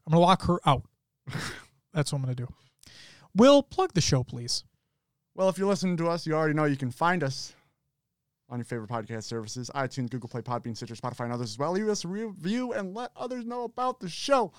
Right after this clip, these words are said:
Speaker 1: Pocket Cast.
Speaker 2: Join the Discord, Discord, the
Speaker 1: Discord.
Speaker 2: Discord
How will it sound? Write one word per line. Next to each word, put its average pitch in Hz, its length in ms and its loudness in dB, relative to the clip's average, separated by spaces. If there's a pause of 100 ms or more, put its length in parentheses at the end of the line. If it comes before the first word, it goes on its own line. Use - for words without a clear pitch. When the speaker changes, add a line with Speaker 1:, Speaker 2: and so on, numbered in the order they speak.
(140)
Speaker 1:
Pocket - 260 -6
Cast. - 440 -18 (180)
Speaker 2:
Join 185 160 -2
the 175 60 -2
Discord, 185 600 -2 (200)
Discord, 143 580 -2 (280)
the 139 80 -20
Speaker 1:
Discord. 190 360 8
Speaker 2:
Discord 170 340 6